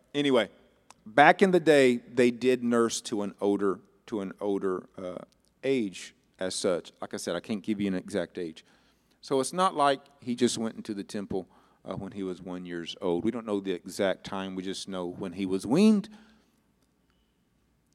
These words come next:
uh, it's when she took him to the temple. And it was when he was a young boy in the temple that God began to speak to him. And you know the story. God spoke to him, called him by name three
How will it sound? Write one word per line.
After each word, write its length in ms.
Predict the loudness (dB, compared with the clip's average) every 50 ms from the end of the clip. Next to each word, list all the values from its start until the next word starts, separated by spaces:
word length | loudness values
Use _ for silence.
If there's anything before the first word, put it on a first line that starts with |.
| _ _ _ _ -10 -6
uh, 140 | -6 -4 -4
it's 120 | -4 -6
when 160 | -4 -4 -4
she 160 | -4 -4 -6 -6
took 240 | -2 -2 -4 -2
him 100 | -2 -6
to 120 | -2 -2 -2
the 80 | -2
temple. 340 | -2 -6 -8 -10 -10 -12 -14 _ _ _ _ _ _ _ _ _ _ _ _ _ _ _ _ -14 -14 -14 -16 _ _ _ _ _ _ _ -4 0
And 240 | 2 4 4 4
it 100 | 4 4
was 160 | 2 2 0 0
when 120 | 0 0
he 100 | 2 4
was 100 | 4 6
a 80 | 4 6
young 280 | 6 6 6 6 6
boy 260 | 8 10 10 10 10
in 160 | 8 6 4 2
the 80 | 2
temple 460 | 2 2 -4 -4 -2 -2 -4 -4 -4 _ _ _ _ _ _ _ _ _ _ _ -8
that 160 | -8 -8 -4
God 280 | 0 0 0 0 0
began 240 | -2 -2 -2 -2 -4
to 60 | -2
speak 320 | -4 -6 -2 -2 -2 -2 -2
to 100 | -8 -10
him. 300 | -8 -8 -10 -12 -14 -16
And 220 | -12 -10 -8 -6 -6
you 80 | -4
know 140 | 0 0 0
the 100 | 0 -2
story. 400 | -4 -4 -4 -2 -2 -2 -2 -4
God 200 | -2 -2 -2 -2
spoke 320 | -2 -6 -4 -4 -4 -4 -4
to 80 | -8
him, 160 | -8 -8 -8 -8
called 260 | -4 -4 -4 -2 -2
him 60 | -2
by 140 | -2 -2 -2
name 280 | -2 -4 -8 -10 -12
three 420 | -14 -14 -14 -8 -4 -4 -4 -4